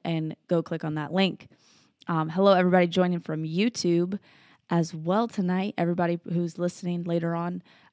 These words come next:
on the podcast, if you haven't already, subscribe to the M J V podcast. Um, I wanna invite you to do that because these episodes, uh, get uploaded, uh,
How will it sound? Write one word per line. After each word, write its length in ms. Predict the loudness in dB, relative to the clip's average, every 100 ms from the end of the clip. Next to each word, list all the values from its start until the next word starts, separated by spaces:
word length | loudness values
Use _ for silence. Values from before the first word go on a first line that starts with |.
| -4
on 140 | -4
the 60 | -4
podcast, 680 | -2 -2 0 -2 -2 -2 -6
if 100 | -8
you 120 | -6 -4
haven't 380 | 0 0 0
already, 520 | -2 0 0 0 -2 -6 _ _ _
subscribe 500 | -6 -6 -2 -2 -2
to 80 | -4
the 140 | -2
M 120 | -2
J 160 | -2 0
V 140 | -2
podcast. 680 | -4 -6 -6 -6 -8 -8 -14 -20 _ _ _ _
Um, 400 | -2 0 -2 -6 -10 -2
I 40 |
wanna 160 | 4 4
invite 280 | 4 2 -2
you 120 | -4
to 60 | 0
do 140 | 0
that 260 | 0 -2 -6 _
because 360 | -4 0 0 0
these 220 | 0 2
episodes, 600 | 0 0 2 2 2 -6 _ _ _
uh, 200 | 0 2
get 160 | 4 4
uploaded, 600 | 2 0 -4 -2 -6 -10 _ _ _ _ _ _ _ _ _ _ _ _ _ _ _ _
uh, 220 | 0 0